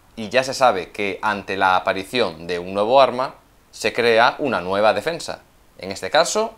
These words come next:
las máscaras antigas. Tras la guerra, siguieron desarrollándose y mejorando los diseños. Por ejemplo, las lentes pasaron de vidrio a plástico, que se rompía con menos facilidad. Y el filtro pasó de estar en la parte frontal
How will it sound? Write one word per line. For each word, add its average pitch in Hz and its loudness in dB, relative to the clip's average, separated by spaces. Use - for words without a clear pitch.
las - -12
máscaras 120 0
antigas. 101 -8
Tras 95 -4
la 107 2
guerra, 139 2
siguieron 101 -2
desarrollándose 120 -2
y 101 -10
mejorando 98 0
los 98 -2
diseños. 98 -4
Por 92 -6
ejemplo, 110 0
las 87 -6
lentes 143 -2
pasaron 110 -2
de 101 -4
vidrio 120 -4
a - -8
plástico, 120 -4
que - -12
se 101 -8
rompía 90 0
con 87 -8
menos 98 -6
facilidad. 95 -6
Y 110 -8
el 101 -6
filtro 175 -6
pasó - -4
de 110 -4
estar 113 0
en 92 -6
la 80 -12
parte 104 -2
frontal 151 0